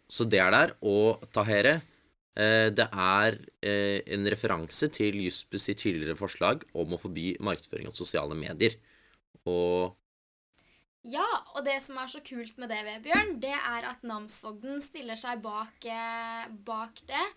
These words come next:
Speaker 2: Eh, namsfogden er da de som kommer og tvangsselger huset ditt hvis du misligholder et lån.
Speaker 1: Ja, og de er
Speaker 2: Eh,
Speaker 1: enige med oss her.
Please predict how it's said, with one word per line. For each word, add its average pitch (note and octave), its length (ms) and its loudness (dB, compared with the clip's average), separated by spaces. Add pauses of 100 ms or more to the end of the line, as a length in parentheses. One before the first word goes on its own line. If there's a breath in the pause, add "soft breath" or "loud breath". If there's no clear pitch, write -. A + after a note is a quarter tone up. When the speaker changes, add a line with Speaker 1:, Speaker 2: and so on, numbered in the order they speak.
(380 loud breath)
Speaker 2:
Eh, C4 280 -4
namsfogden B3+ 760 -6
er B3 260 -6
da A#3+ 160 -4
de A3 180 -12
som A#3+ 240 -6
kommer G#3+ 400 -14
og A3 160 -10
tvangsselger G#3 580 -12
huset G3+ 360 -12
ditt G#3+ 260 -12
hvis G#3+ 320 -8
du G#3+ 160 -14
misligholder A3 640 -10
et A#3 200 -14
lån. G3+ 340 -8 (280 soft breath)
Speaker 1:
Ja, A#2+ 200 0
og - 180 -10
de C3+ 60 2
er E3 80 4
Speaker 2:
Eh, D3+ 100 8
Speaker 1:
enige F2+ 120 2
med F2 80 -2
oss D#2+ 100 -8
her. D2+ 180 -4